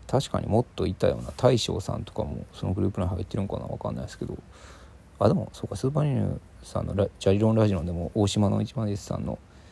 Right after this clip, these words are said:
実況パワフルプロ大喜利のこと喋ってる回が最近上がってたな、昨日ぐらいに。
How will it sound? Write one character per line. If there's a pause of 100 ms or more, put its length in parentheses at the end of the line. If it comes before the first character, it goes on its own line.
(420)
実
況
パ
ワ
フ
ル
プ
ロ
大
喜
利 (960)
の (520)
こ
と (200)
喋
っ
て
る
回
が
最
近
上
が
っ
て
た
な、
昨
日 (800)
ぐ
ら
い (2250)
に。